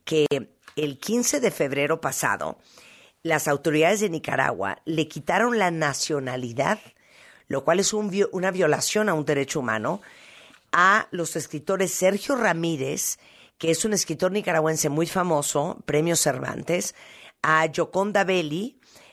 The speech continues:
eh, que es una escritora también muy famosa, que se hizo famosa por cortar su pasaporte en un progr-, en una entrevista de televisión, eh, porque decía que el pasaporte no definía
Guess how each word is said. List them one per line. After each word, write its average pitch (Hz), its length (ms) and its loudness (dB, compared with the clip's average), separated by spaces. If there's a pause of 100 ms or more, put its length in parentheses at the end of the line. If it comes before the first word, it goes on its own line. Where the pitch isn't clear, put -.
(120)
eh, 160 280 4
que 165 100 0
es 156 140 0
una 180 100 -2
escritora 165 460 0
también 160 280 0
muy 185 160 0
famosa, 151 520 0
que 156 120 -2
se 160 140 -4
hizo 160 140 -2
famosa 156 400 -2
por 151 200 -6
cortar 151 400 0
su 156 180 -10
pasaporte 151 680 -2
en 151 100 0
un 143 100 -4
progr-, 143 340 0
en 156 100 0
una 160 140 0
entrevista 143 420 -2
de 139 100 2
televisión, 123 680 -4 (560)
eh, 165 180 4
porque 156 240 -2
decía 151 280 0
que 170 280 0
el 156 180 0
pasaporte 156 600 0
no 160 160 2
definía 156 640 0